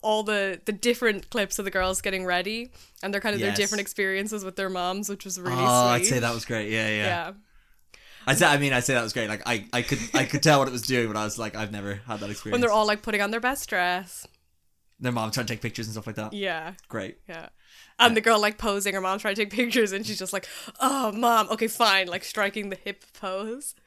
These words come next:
Speaker 1: Um, it made me think, though. I went and I had a look. Uh, I was like, "Are there any pictures of me aged <laughs> eleven and twelve?"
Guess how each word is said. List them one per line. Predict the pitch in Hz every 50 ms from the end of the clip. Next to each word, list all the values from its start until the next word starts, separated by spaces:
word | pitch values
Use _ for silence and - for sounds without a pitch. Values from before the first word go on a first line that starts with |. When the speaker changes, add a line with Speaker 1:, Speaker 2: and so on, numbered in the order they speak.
| _ _ _ _ _ _ - - - - - - - - - - -
Speaker 1:
Um, | - 202 196 185
it | 226 247 220
made | 233 254 262
me | 269 285
think, | 285 - 302 349 349
though. | 262 202
I | 196 202
went | 202 202 208 214 208
and | 214
I | 208
had | 214 202
a | 202 196
look. | 196 196 208 208 _ - - _ - -
Uh, | 180 180 170 165 160 - - _ 190 185 - -
I | 214
was | 226 214
like, | 208 202 196 - _ _ -
"Are | 190 190 233
there | 294 330 269
any | 311 339 359
pictures | 339 339 359 349 - 381 339 -
of | 359 320 320
me | 330 359 381 349 - -
aged | 240 254 254 254 - 320
<laughs> |
eleven | 269 214 247 247 247 - - 285
and | 294 294 285
twelve?" | - 277 262 262 277 320 349 311